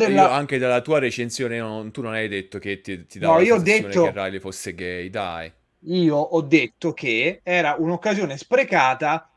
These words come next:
Speaker 2: perché si poteva imbastire su quella storia l'omosessualità, perché sarebbe stata costruita. E cosa scopro ora? Che doveva essere così,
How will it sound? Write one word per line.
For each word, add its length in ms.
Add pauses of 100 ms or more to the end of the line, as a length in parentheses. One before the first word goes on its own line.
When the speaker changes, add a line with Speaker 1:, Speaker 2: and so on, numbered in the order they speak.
(140)
Speaker 2:
perché 720
si 220
poteva 600 (360)
imbastire 840
su 200
quella 260
storia 640
l'omosessualità, 1000
perché 360
sarebbe 380
stata 680 (300)
costruita. 720 (340)
E 160
cosa 280
scopro 500
ora? 300 (260)
Che 140
doveva 300
essere 280
così, 380